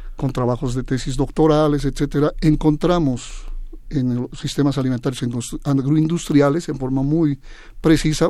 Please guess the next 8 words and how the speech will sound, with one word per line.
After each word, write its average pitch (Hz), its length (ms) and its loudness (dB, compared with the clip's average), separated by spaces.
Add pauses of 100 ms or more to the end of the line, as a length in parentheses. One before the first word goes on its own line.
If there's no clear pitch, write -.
una 147 200 2
serie 139 340 4
de 123 120 -2 (280)
problemas, 139 500 2 (320)
no 190 180 4
solamente 151 440 2
de 127 40 -4
salud 135 480 -2